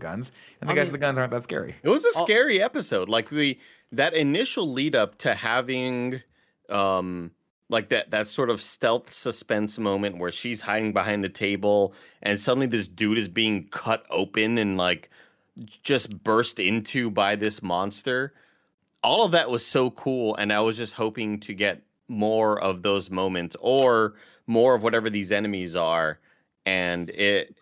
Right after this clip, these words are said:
Speaker 3: it just felt like sort of, here's a side episode. Here's an episode of Star Trek where we go visit this one planet. There's mummy monsters there,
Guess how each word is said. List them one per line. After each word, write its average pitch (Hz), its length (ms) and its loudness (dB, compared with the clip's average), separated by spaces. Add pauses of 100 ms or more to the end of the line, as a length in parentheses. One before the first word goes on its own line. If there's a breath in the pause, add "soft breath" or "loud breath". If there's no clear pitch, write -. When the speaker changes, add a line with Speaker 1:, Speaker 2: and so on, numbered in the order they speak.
(140)
Speaker 3:
it 110 160 -2
just 104 260 -8
felt 117 220 -2
like 98 240 0
sort 104 260 0
of, 92 320 -2 (800 soft breath)
here's 196 300 2
a 170 80 4
side 143 340 2
episode. 90 720 -2
Here's 160 280 0
an 143 80 2
episode 135 400 -2
of 110 100 0
Star 113 260 0
Trek 113 280 -2
where 107 160 0
we 107 180 -2
go 113 240 2
visit 110 300 -2
this 107 140 -4
one 107 220 2
planet. 101 340 -2
There's 101 180 -2
mummy 110 340 0
monsters 95 460 -2
there, 87 240 0